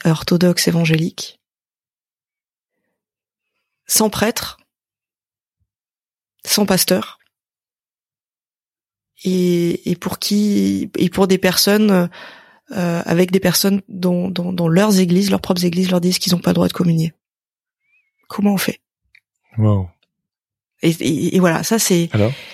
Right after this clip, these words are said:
Speaker 1: c'est les premières <laughs> réflexions que, qu'on a eues, en fait, qu'on a, que j'ai eu à travailler, où là je me suis dit, mais en fait la théologie c'est pas juste du discours, c'est, euh, ça touche, euh,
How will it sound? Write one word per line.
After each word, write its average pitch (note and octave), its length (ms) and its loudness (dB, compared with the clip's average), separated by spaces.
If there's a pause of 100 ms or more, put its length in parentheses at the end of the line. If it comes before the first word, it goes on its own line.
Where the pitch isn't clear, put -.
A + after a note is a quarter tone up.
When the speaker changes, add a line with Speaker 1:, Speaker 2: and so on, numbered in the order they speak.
(340)
Speaker 1:
c'est - 140 -2
les G3+ 80 4
premières A3 340 4
<laughs> - 20 -2
réflexions G3+ 800 2 (680)
que, F3+ 300 0
qu'on F3+ 260 -2
a F3 80 4
eues, B3+ 340 2
en G3+ 80 -6
fait, F#3 280 -4
qu'on F#3 140 -4
a, F3+ 240 -4 (280)
que F3+ 100 -2
j'ai E3+ 140 4
eu G#3 100 6
à A3+ 80 2
travailler, F#3 640 0 (1120)
où F#3 140 0
là G3 100 4
je F#3+ 100 0
me F#3+ 40 2
suis F#3 160 0
dit, G3 60 2
mais F#3 80 0
en E3+ 40 0
fait G#3 160 -2
la F#3 100 0
théologie F3+ 520 2
c'est - 260 -2 (400)
pas G3 160 2
juste F#3 320 2
du F3 140 -2
discours, F3+ 600 -4
c'est, F#3+ 380 -2 (720)
euh, G3 500 -8
ça F3+ 240 -2
touche, - 560 -6
euh, E3 220 0